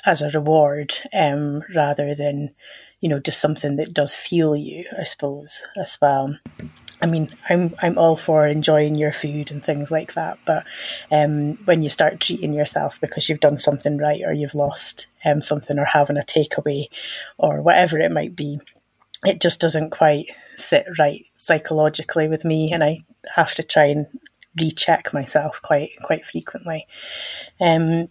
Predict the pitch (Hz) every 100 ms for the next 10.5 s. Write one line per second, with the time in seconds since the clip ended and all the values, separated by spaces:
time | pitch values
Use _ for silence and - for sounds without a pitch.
0 | - - 180 170 - 185 214 180 - 196
1 | - 165 - 147 139 - 143 147 139 143
2 | - 139 143 147 - _ _ _ _ -
3 | - 175 156 147 - 151 - 170 151 151
4 | 170 156 156 180 165 160 151 147 151 151
5 | - - - - - 156 147 147 143 147
6 | - 156 151 - - 156 - 160 156 151
7 | 143 139 156 160 - - 165 165 156 156
8 | 143 - _ - - 156 - 170 170 175
9 | - 180 185 151 151 151 151 156 185 170
10 | - 196 180 185